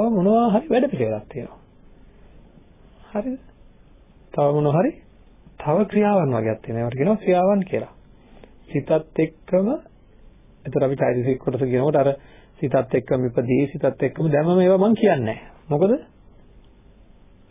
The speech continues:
පැටලෙන හින්දා. හරි. දැනට මොකද්ද? සිතත් එක්කම සිද්ධ වෙන තව මොනවා හරි දේවල් වගේක් තියෙනවා.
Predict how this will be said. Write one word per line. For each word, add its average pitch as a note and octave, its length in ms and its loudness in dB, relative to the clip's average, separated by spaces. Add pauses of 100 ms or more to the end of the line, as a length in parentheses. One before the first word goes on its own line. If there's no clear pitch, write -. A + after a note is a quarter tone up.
(240)
පැටලෙන C3+ 380 -2
හින්දා. G#2+ 320 -6 (140)
හරි. A3+ 320 -2
දැනට G3 300 2
මොකද්ද? A#3+ 340 -2 (720)
සිතත් E3 260 0 (280)
එක්කම F3 480 0
සිද්ධ D3+ 260 0
වෙන E3 220 2
තව E3 260 2
මොනවා D#3+ 880 2
හරි C3+ 200 -2
දේවල් C3+ 280 2
වගේක් B2 260 -2
තියෙනවා. - 320 -16